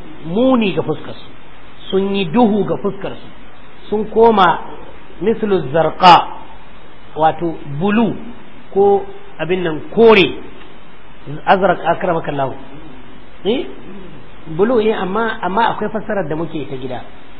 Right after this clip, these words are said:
Wato ana sifaita fuskar su da abin da ke cikin zukatansu, da irin wahalar da suke cikin ta. Bahaushe ya ce labarin zuciya,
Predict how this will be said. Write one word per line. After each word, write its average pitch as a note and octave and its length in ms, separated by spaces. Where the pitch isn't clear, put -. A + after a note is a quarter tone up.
Wato D#3 380
ana G3+ 360
sifaita F#3 440
fuskar G3 420
su B3 200
da F3+ 140
abin G#3 260
da G#3 80
ke - 220
cikin F3 180
zukatansu, E3+ 540
da F3+ 160
irin A#3+ 260
wahalar A3+ 360
da E3+ 60
suke E3 280
cikin B2 240
ta. - 80
Bahaushe F3 280
ya F#3+ 140
ce F#3 100
labarin F3+ 420
zuciya, F#3 420